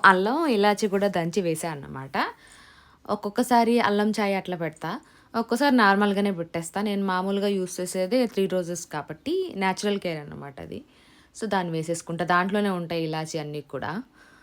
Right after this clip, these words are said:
నెక్స్ట్ ఇంక ఇక్కడ ఈరోజు ఉప్మా చేస్తున్నాను. ఇంకా బ్రేక్ఫాస్ట్కి ఏం లేదు, అంటే ఇడ్లీ దోశ నానబెట్టుకోవడానికి పప్పు లేకుండా చేశారు హరిగారు, మొత్తం పప్పు అంతా నానబెట్టేశారు. అందుకోసమని చెప్పి,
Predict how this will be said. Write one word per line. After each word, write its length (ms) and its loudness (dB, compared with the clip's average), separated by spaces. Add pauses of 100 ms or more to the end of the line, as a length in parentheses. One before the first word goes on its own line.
(420)
నెక్స్ట్ 300 -2
ఇంక 180 4
ఇక్కడ 220 0
ఈరోజు 640 2
ఉప్మా 420 4
చేస్తున్నాను. 720 -2 (840)
ఇంకా 180 -2
బ్రేక్ఫాస్ట్కి 640 0
ఏం 220 2
లేదు, 280 0
అంటే 320 -2
ఇడ్లీ 180 0
దోశ 260 0
నానబెట్టుకోవడానికి 1000 -4
పప్పు 300 0
లేకుండా 340 4 (100)
చేశారు 340 -2
హరిగారు, 500 -2
మొత్తం 520 -4
పప్పు 260 -2
అంతా 200 -2
నానబెట్టేశారు. 840 -6 (580)
అందుకోసమని 800 2
చెప్పి, 400 -4